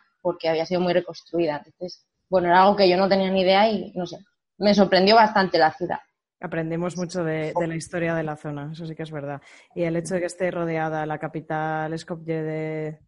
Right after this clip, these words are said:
Speaker 2: de montañas le da, le da un toque bastante guapo.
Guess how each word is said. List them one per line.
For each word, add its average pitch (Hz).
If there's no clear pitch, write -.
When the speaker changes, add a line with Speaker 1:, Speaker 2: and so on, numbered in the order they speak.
Speaker 2:
de 180
montañas 170
le 165
da, 151
le 160
da 156
un 160
toque 165
bastante 156
guapo. 143